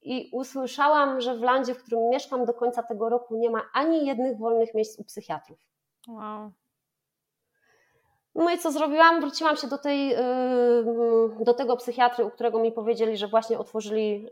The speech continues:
Speaker 1: y, listę na ten rok dla nowych pacjentów. I pani była przemiła, prze-, przewyrozumiała w rejestracji. I w ogóle z rozmowy wyszło, że ona też jest neuroatypowa.
Speaker 2: Mhm.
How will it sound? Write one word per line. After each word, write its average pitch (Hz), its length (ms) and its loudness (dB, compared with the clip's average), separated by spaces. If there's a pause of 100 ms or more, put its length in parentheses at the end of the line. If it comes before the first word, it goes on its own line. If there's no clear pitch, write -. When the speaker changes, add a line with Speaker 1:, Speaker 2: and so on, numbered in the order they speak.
(220)
Speaker 1:
y, 214 160 -2
listę 226 300 0
na 202 120 0
ten 196 160 -8
rok 339 200 4
dla 285 140 -4
nowych 254 240 -6
pacjentów. 320 640 -4 (1300)
I 269 120 -4
pani 285 360 4
była 262 240 2
przemiła, 262 460 0
prze-, 254 380 -6
przewyrozumiała 277 880 6
w 220 60 0
rejestracji. 226 840 -2 (500)
I 233 300 -2
w - 20 -2
ogóle 254 460 2
z 240 60 -4
rozmowy 254 400 0
wyszło, 269 300 -2
że 262 120 2
ona 254 140 4
też 254 200 -2
jest 233 120 -2
neuroatypowa. 240 960 10
Speaker 2:
Mhm. 233 720 -2